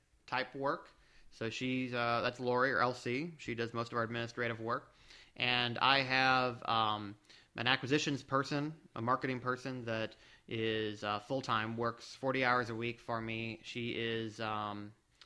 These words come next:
she normally works Tuesdays through Saturdays. So if you talk to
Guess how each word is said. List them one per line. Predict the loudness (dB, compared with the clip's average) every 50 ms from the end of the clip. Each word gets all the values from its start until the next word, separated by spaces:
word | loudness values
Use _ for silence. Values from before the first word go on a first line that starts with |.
| -20 _ _ _ _
she | -10 -4 0
normally | 2 4 4 4 4
works | 4 4 4 2 2 -4 -16 -20 _ _ _ _ _
Tuesdays | -2 -2 0 2 4 6 6 6 4 2
through | -2 -4 -4 -4
Saturdays. | -6 -8 -2 2 2 4 4 2 0 -2 -2 -4 -6 -8 -14 -20 -20 _ _ _ _ _
So | -10 -6 -2 0 0 0 -2 -4 -8 -16 -20 -20 _
if | -6 -6
you | -4
talk | 0 0 2 2 0 0
to | -2 -4 -2 -2 -2 -2 -4 -6